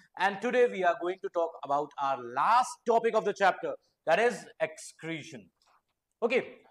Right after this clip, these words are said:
तो बात बच्चों ये आती है, अब excretion होता क्या है? What is excretion?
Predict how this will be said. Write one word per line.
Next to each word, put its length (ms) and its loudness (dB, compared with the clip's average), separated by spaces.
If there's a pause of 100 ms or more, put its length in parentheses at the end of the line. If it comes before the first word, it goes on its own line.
(280)
तो 80 -4
बात 180 6
बच्चों 240 0
ये 60 2
आती 240 0
है, 60 -6
अब 60 2
excretion 760 -6
होता 240 0
क्या 180 -4
है? 40 -6
What 140 4
is 100 4
excretion? 680 -6